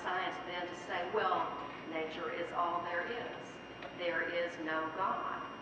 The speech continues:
Science, as science, can neither endorse nor refute the existence of God. Interestingly, there is an odd coalition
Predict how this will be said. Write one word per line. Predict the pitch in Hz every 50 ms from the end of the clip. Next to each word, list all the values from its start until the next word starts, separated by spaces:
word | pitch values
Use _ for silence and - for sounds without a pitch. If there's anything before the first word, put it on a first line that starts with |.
| - - - - - - - - - - - - - - - -
Science, | 233 226 - - - - 156 151 - - - - -
as | 170 202 226 214 202 - - - -
science, | - 254 254 240 - - - - - - - - - - - - - - - - - - -
can | 208 190 185
neither | 185 185 180 175 185 180 165 156 156 160 - - - - - - - - - 180 175
endorse | - - 208 214 220 226 226 233 226 220 - - 180 170
nor | 156 156 156
refute | 156 - 156 - - - - - - 156
the | 160 156
existence | - - 135 - - 120 120 - - - -
of | - - -
God. | - 160 165 - - - - - - - - - - - - - - - - - - - - - - - - - - - - - - - - - - - - - - - - - -
Interestingly, | 254 277 311 302 - - - - - - 320 311 - - - - - - - - - - - - - - - - - - - -
there | - 220 226 226
is | - -
an | 208 190 -
odd | - - 220 233 247 240 - - - -
coalition | 226 214 - - - - - - - - - -